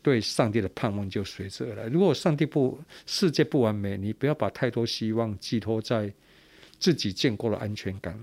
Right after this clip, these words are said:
跟人的身上，你要把盼望放在上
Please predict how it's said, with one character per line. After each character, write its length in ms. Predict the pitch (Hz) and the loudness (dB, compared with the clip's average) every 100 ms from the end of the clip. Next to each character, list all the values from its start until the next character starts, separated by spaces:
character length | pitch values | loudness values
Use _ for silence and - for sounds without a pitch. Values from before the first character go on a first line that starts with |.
| 110 | -8
跟 200 | 110 107 | -4 -4
人 160 | 90 90 | -4 -8
的 100 | 92 | -8
身 300 | - 92 98 | -8 -8 -8
上， 260 | 98 107 - _ | -10 -10 -14 _
你 80 | 101 | -4
要 140 | 110 120 | -4 -2
把 240 | 95 95 - | -4 -4 -4
盼 200 | - 104 98 | -4 -4 -4
望 160 | 98 98 - - | -4 -6 -16 -10
放 180 | 120 98 | -6 -4
在 180 | 101 87 | -4 -4
上 540 | - - 120 95 | -6 -2 -2 -2